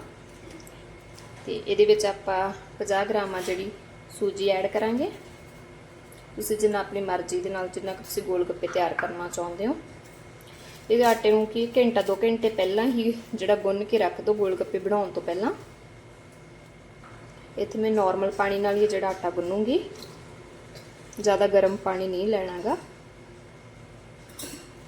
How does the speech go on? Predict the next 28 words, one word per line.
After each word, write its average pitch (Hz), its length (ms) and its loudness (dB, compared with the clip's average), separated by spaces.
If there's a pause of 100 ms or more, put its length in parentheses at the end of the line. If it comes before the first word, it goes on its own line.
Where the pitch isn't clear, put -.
(1500)
ਤੇ 214 80 4
ਨਾ 214 160 6
ਹੀ 208 120 6
ਜ਼ਿਆਦਾ 208 400 4
ਸਖਤ 208 380 -2
ਗੁੰਨਣਾ 233 360 2
ਆਟਾ 220 220 -2
ਤੇ 214 120 2
ਨਾ 196 140 2
ਹੀ 196 120 -2
ਜ਼ਿਆਦਾ 202 420 0
ਸੌਫਟ - 380 -6
ਗੁੰਨਣਾ। 196 360 0
ਜਿਵੇਂ 220 240 2
ਆਪਾਂ 208 200 4
ਰੋਟੀ 196 300 4
ਦੇ 208 100 4
ਲਈ 202 120 4
ਆਟਾ 190 200 -2
ਗੁੰਨਦੇ 190 320 -2
ਹਾਂ, 233 60 2
ਬਸ 233 180 -2
ਉਸੇ 208 260 2
ਤਰ੍ਹਾਂ 220 240 -2
ਦਾ 208 60 -2
ਹੀ 208 60 0
ਗੁੰਨਣਾ 180 400 -4
ਗਾ। 247 160 -4